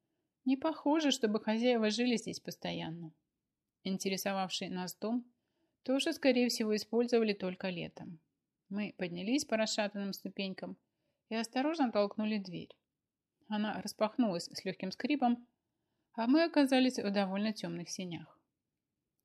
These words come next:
Солнечный свет, который бил нам в спину, позволял увидеть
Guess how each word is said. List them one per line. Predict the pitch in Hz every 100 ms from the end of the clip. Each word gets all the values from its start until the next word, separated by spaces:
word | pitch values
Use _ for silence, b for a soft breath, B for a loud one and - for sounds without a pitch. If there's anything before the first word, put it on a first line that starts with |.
| _
Солнечный | - - 240 254 226 - 180 175
свет, | - 208 208 _ _ _ _
который | - 214 247 262
бил | 226 226 233
нам | 214 196
в |
спину, | - - 196 202 202 _ _ _ -
позволял | 208 220 240 277
увидеть | 294 262 190 175 175